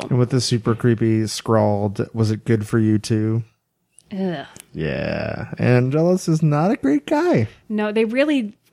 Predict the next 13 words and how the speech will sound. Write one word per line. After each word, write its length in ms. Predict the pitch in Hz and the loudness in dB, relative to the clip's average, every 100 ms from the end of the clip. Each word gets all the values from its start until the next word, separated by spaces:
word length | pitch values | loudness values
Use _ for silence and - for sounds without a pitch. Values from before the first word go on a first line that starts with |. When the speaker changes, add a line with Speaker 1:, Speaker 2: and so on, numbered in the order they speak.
| 208 | -6
Speaker 2:
I 60 | 220 | -2
mean, 320 | 208 202 196 | 0 0 -2
right 380 | 185 202 220 220 | -2 0 2 2
away 720 | 208 190 180 175 170 165 170 - _ | 0 0 -2 -2 -4 -4 -8 -12 _
let 180 | 196 180 | -6 -2
you 100 | 185 | -2
know 220 | 180 170 170 185 | 0 -2 -4 -8
just 540 | - 202 214 202 - | -2 4 6 4 2
how 160 | 196 170 | 0 0
terrible 480 | - 147 143 147 - | -2 -8 -6 -8 -8
he 160 | - | -8
Speaker 1:
Mm-hmm. 160 | 131 120 | -4 -2
Speaker 2:
is. 260 | 113 110 | -2 -8